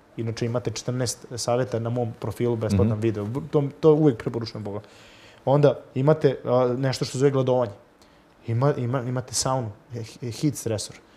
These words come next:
Speaker 1: stresor toplote. Kad se adaptirate, imaće, imaće bolje funkcije. Rasterećeno srce i tako dalje.
Speaker 2: Da, da, da.
Speaker 1: Mislim, jako puno nauke je oko toga i onda ljudi koji misle da je on, zato što je na keto dijeti,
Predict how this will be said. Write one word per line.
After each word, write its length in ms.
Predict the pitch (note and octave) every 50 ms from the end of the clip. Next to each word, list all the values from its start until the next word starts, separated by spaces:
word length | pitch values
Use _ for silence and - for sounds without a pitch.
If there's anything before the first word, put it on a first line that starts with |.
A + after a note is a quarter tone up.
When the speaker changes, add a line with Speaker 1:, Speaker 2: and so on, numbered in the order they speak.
| _ _ _ _
Speaker 1:
stresor 400 | - - - C#3+ C3 A#2 - A#2+
toplote. 380 | A2 A#2+ A2 A2+ G#2 G2+ - A2 - _ _ _
Kad 120 | - A2+
se 80 | - B2+
adaptirate, 560 | A#2 A#2 A2 A2 - C#3+ B2 B2 A#2 - A#2+
imaće, 300 | A#2 A#2 B2 A#2 - -
imaće 200 | B2 A#2+ A2+ -
bolje 160 | B2+ B2+ B2
funkcije. 380 | A2+ - A#2+ A2+ A2 - - - - _ _ _ _ _ _ _ _
Rasterećeno 480 | A2+ G2+ - - A#2 A2+ A2 A2 G#2
srce 360 | G#2 - B2+ B2 A2+ - G#2+ G2+
i 40 |
tako 240 | G2 - G2 - -
dalje. 160 | G#2 G#2 G2+
Speaker 2:
Da, 120 | G2 F#2+ G2
da, 80 | G2+ G2+
da. 200 | G#2 G#2+ A2 G2 -
Speaker 1:
Mislim, 240 | C#3 C3 - E3+ C3+ - - _ _
jako 320 | A#2+ C#3+ F#3 G3+ - F3
puno 300 | C#3 - G3 A3 A#3+ F3+
nauke 260 | D#3+ F#3 G3+ G3 -
je 60 | B2 A#2
oko 180 | E3 D#3+ D#3 -
toga 360 | - - E3+ F#3+ G3 F3+ D3 - -
i 80 | C3+ D#3
onda 140 | F3+ F#3 E3+
ljudi 320 | D#3 E3+ G#3 F#3 F3+ D#3+ -
koji 180 | - - E3+ F3+
misle 380 | E3+ F3+ G#3+ G3+ - F3+ E3
da 160 | D3+ C3+ D3 C#3+
je 140 | C#3 C3 - - - - - - - _ _
on, 260 | D#3+ F3+ F#3+ F3 C#3+ - -
zato 320 | B2 A2+ C3 C#3+ C#3+ F3+
što 160 | E3 - - C3
je 40 |
na 100 | A#2+ A#2+ A2+ - - -
keto 360 | - - F#3 G3 F#3+ - C#3
dijeti, 600 | A#2 A2+ A2+ A2+ B2 C#3 D3+ D3+ D#3 - A3 G#3+